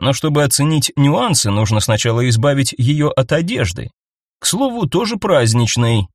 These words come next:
из белых крысиных шкурок. Полагаю, именно подобных действий она от меня и ожидала, но секс подождёт. Если делаешь глупость, делай её хорошо,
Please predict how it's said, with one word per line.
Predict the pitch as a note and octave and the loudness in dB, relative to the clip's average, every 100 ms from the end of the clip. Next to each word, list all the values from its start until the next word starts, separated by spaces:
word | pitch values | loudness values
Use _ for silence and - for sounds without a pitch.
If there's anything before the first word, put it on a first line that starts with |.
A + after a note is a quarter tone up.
| - | 0
из | C#3 A2 | 2 2
белых | C#3 F3 D3 - | 2 2 0 -2
крысиных | B2+ B2 - C3+ A#2+ - | -2 0 0 0 0 -4
шкурок. | - C3 G#2+ - - _ - - - | -4 -4 -4 -6 -14 _ -20 -20 -4
Полагаю, | D3 F3+ G#3+ G#3+ G3 | 2 2 2 -2 -2
именно | F#3 G#3 G3+ F#3 | -2 -4 -2 0
подобных | F3 F3 B2+ G3+ G3+ C3+ B2 | 2 2 2 0 -2 0 2
действий | A#2+ G3+ F#3 G3 | 2 0 -2 0
она | F3 A2+ | 0 2
от | B2 C3 | 2 0
меня | B2 B2 | 2 2
и | B2 | 2
ожидала, | B2 D3+ F3+ A3+ G#2+ C#2 _ | 2 0 0 2 0 -2 _
но | G#2+ A2+ G2+ | 0 0 2
секс | B2+ - - | -2 -2 -2
подождёт. | - A#2+ D3+ F3+ A#3 G3 - _ _ - | -2 0 0 -2 -6 -8 -12 _ _ -2
Если | A2 B3 G#3+ G3 F#3 | 0 0 -2 -2 -2
делаешь | C3+ A#3+ F3+ B2+ G#2 | -2 0 2 2 0
глупость, | D#3 C#4+ G3 C3+ - - | 0 -2 0 -2 -2 -2
делай | B2 C#3+ B3+ E3+ | -2 0 0 0
её | B2 C3 D#3 | 2 2 0
хорошо, | - B2+ B2 A2 A3 C#3+ | 0 0 0 0 -2 -2